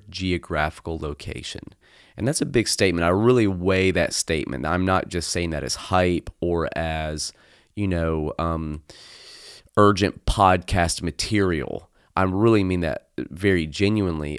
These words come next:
I believe some kind of Israel engagement and connection is essential for every believer. I'm gonna give two reasons why. One is fidelity to Scripture, faithfulness to Scripture. If we are disciples of Jesus,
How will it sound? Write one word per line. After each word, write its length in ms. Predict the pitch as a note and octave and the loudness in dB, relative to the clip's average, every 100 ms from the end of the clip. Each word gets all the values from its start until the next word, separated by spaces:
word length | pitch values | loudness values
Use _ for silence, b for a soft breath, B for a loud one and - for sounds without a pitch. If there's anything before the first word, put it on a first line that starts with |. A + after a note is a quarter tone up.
| - | -2
I 180 | F2 G#2 | 0 2
believe 540 | G#2+ F2+ E2+ D#2+ D#2 - | 2 0 0 -2 -6 -8
some 360 | - - G2+ | -6 0 0
kind 300 | G#2 - F#2+ | 0 -2 -2
of 120 | F2 D2+ | -2 -2
Israel 500 | G2 G2+ G2+ A2 A#2 - | -2 -2 0 0 0 -2
engagement 760 | E2+ D#2 D#2+ F2+ G2 B2+ C#3 | -6 -4 -4 -4 -4 -6 -6
and 160 | - F#2+ | -6 -8
connection 520 | - E2 D#2+ - F2 - | -6 -6 -6 -6 -8 -6
is 140 | F2 | -6
essential 600 | E2+ - - A#2+ A2 - | -6 -4 -2 0 0 -2
for 160 | F2+ - | -6 -4
every 220 | E2 E2+ | -2 -4
believer. 340 | - A#1+ - D2 | -6 -8 -8 -6
I'm 120 | D#2+ | -4
gonna 140 | F2 | -4
give 220 | E2+ - - | -4 -6 -8
two 280 | - G#2 | -6 -2
reasons 480 | G2 E2 E2 D#2 D2+ | -2 -2 -4 -8 -10
why. 340 | D#2 C#2 A1 A#1 b b b | -6 -6 -6 -12 b b b
One 440 | - F#2+ A2 C3 D#3 | -6 2 4 6 4
is 480 | - F2+ F2 F2+ - | 2 2 2 -2 -6
fidelity 880 | - - E2+ E2+ E2+ F#2 F#2 F2+ F2+ - | -10 -6 -2 0 0 0 0 -2 -6 -10
to 100 | - | -8
Scripture, 720 | - - - - - - - _ _ _ | -8 -6 -8 -8 -14 -14 -20 _ _ _
faithfulness 640 | - - F2 F2 G2 F#2 F2 | -12 -2 -2 0 -2 -2 -4
to 100 | - | -6
Scripture. 480 | - F2 - - A1+ | -6 -8 -6 -6 -4
If 180 | F2+ - | -6 -4
we 160 | G2 A2+ | -2 0
are 120 | C3 | 0
disciples 600 | C#3+ - G2+ F#2+ G#2 F#2+ | -2 -4 -2 -2 -2 -4
of 120 | E2+ | -6
Jesus, 640 | C#2 E2+ E2 D2+ B1 - | -8 -6 -6 -6 -8 -8